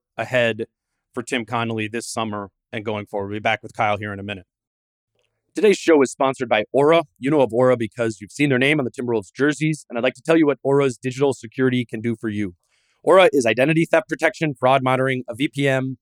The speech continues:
password management, and antivirus software, all combined into one easy-to-use app. People are shocked when their identity is stolen, but identity theft is actually extremely common. There's a new victim of identity theft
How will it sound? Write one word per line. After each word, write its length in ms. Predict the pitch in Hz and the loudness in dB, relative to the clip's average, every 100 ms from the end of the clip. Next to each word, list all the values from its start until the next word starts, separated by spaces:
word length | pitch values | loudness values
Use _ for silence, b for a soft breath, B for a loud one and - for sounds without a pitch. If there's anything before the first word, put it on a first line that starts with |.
| _ _ _ - | _ _ _ 0
password 320 | 151 160 139 | 2 2 2
management, 440 | 135 131 123 131 | 2 0 -4 -8
and 120 | 104 - | -8 -6
antivirus 640 | 127 127 135 117 123 120 | -4 0 0 4 2 2
software, 600 | - 113 113 - 117 113 - _ | -2 -2 -2 0 -2 -2 -8 _
all 160 | 123 127 | 0 0
combined 320 | 131 123 117 | 0 0 2
into 140 | 113 104 | 0 -2
one 280 | 110 113 107 | -2 -2 -4
easy-to-use 840 | 120 120 123 117 - 107 110 110 - - | -8 -6 -6 -8 -8 -6 -4 -6 -10 -6
app. 220 | 107 - - _ _ _ _ - | -6 -6 -16 _ _ _ _ -6
People 200 | - 208 | 0 2
are 40 | |
shocked 380 | 151 - 139 139 | 2 2 2 0
when 80 | 139 | 0
their 100 | 131 | 2
identity 360 | 123 123 123 | 2 0 0
is 100 | 120 | -2
stolen, 340 | - 117 120 117 | -4 -6 -4 -6
but 120 | 113 | -4
identity 360 | 110 131 139 131 | -2 -2 -2 -2
theft 220 | 123 117 | -2 -2
is 100 | 107 | -2
actually 300 | 117 107 110 | -4 -4 -6
extremely 420 | 101 - 120 117 110 | -14 -8 -4 -4 -4
common. 420 | 110 107 104 87 _ _ _ | -6 -4 -6 -10 _ _ _
There's 180 | 131 127 | -6 0
a 20 | |
new 100 | 160 | 2
victim 460 | 156 143 151 143 139 - | 4 2 2 -2 -4 -6
of 120 | 110 | -4
identity 380 | 107 120 120 113 | 0 0 -2 -4
theft 260 | 120 113 | -2 -4